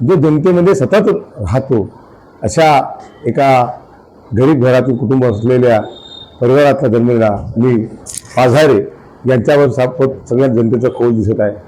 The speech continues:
मी कोणाकोणाकडे जाता भेटत आहो, कोणी म्हणता, म्हणतात, "भाऊ बसा दोन मिनटं,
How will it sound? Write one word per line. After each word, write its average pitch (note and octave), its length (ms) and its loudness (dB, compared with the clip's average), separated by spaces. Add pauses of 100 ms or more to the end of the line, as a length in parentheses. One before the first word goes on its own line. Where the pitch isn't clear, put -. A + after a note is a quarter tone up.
(420)
मी D3+ 200 2
कोणाकोणाकडे C#3+ 560 0
जाता B2+ 280 0
भेटत C#3 320 0
आहो, A2+ 200 0 (680)
कोणी C#3 200 2
म्हणता, C3 260 0
म्हणतात, A#2 260 0
"भाऊ A2+ 200 0
बसा A2 540 0
दोन A#2 140 0
मिनटं, A#2+ 320 0